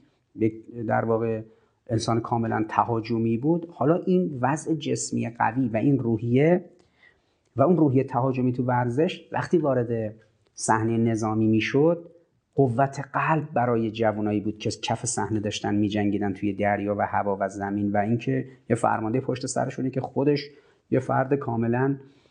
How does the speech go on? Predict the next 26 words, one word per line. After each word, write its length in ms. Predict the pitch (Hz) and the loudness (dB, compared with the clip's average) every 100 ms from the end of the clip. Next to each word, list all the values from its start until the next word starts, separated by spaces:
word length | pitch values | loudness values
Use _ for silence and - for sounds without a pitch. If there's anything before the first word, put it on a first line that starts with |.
| _ _ _ 110 98 | _ _ _ -6 -4
جنگنده 640 | 101 113 107 107 107 104 117 | 0 2 2 2 2 2 2
است، 160 | 110 | 0
یه 60 | 110 | -4
فرد 320 | - 110 110 | 0 0 2
رزمنده 580 | 113 104 98 101 98 98 | 0 0 -2 -6 -6 -6
است. 260 | 92 - _ _ _ _ _ _ _ _ | -6 -10 _ _ _ _ _ _ _ _
ضمن 240 | 135 196 226 | 4 6 6
اینکه 200 | 220 220 | 6 6
روحیات 500 | 208 180 185 190 190 | 4 4 4 4 2
ورزشیش 880 | 190 175 156 139 139 139 165 127 - | 0 2 0 0 -2 2 2 2 2
با 180 | 127 | 4
روحیات 480 | 127 127 131 135 143 | 4 2 0 0 0
هنری 520 | 147 120 120 113 117 | 2 2 2 2 0
و 280 | 113 113 110 - | 2 0 0 0
ادبیش 800 | 113 107 110 113 135 - - - _ _ _ 107 | 0 2 2 4 4 2 -6 -18 _ _ _ 0
و 40 | |
حافظخوانیش، 800 | 104 107 113 107 - 113 123 110 | 4 4 0 -4 -2 2 2 2
با 180 | - 117 | 2 2
روحیات 580 | 123 113 110 120 123 123 | 4 0 0 0 0 -2
خطاطی 640 | 117 107 - 107 - 127 | 0 0 0 -4 0 2
و 100 | 113 | 2
هنرمندی 680 | 110 107 107 104 101 104 120 | 2 0 0 -2 -2 2 4
و 180 | 113 104 - - _ - | 4 0 -6 -20 _ -2
ظرافت‌های 480 | 110 110 110 107 104 | 2 2 0 -2 -2
این 120 | 104 | -2
چنینیش، 580 | - 110 113 120 107 | -4 -2 2 2 2